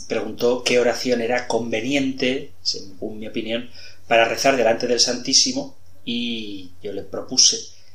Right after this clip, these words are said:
el Adoro Te Devote, que también utilizamos no hace mucho tiempo como oración antes de nuestro programa, y ahora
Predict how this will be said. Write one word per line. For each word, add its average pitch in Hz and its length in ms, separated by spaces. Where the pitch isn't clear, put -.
el 98 160
Adoro 117 280
Te 113 120
Devote, 117 520
que - 100
también 107 500
utilizamos 120 840
no 123 140
hace 113 160
mucho 107 240
tiempo 110 340
como 101 200
oración 139 600
antes 110 320
de 107 60
nuestro 107 320
programa, 143 560
y 151 300
ahora 117 580